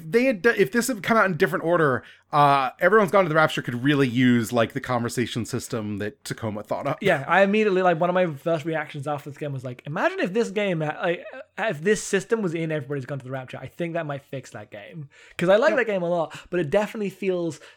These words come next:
Speaker 2: static in a way that is sometimes intentional as you walk through this very still world that has already ended.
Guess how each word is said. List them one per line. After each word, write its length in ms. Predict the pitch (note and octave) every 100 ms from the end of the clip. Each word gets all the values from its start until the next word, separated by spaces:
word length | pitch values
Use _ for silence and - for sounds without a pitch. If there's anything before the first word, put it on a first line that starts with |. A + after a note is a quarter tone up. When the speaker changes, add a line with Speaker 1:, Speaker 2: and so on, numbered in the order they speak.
| _
Speaker 2:
static 680 | - - - C#3+ - B2 -
in 80 | D3+
a 60 | D#3
way 120 | D#3+
that 140 | F3
is 100 | D#3
sometimes 540 | - F3+ F3+ F3+ A3+ G3+
intentional 480 | G3 F#3+ A3 G#3+ G#3+
as 120 | E3+
you 100 | E3+
walk 240 | D3 D#3+
through 100 | D#3+
this 80 | D#3
very 220 | B2 C#3+ C#3
still 480 | - D#3 C#3+ C3+
world 380 | C3 C#3 C#3 C#3+
that 100 | C#3+
has 100 | C#3
already 240 | C#3 C3+ C3
ended. 420 | C#3 F#3 F#3+ G3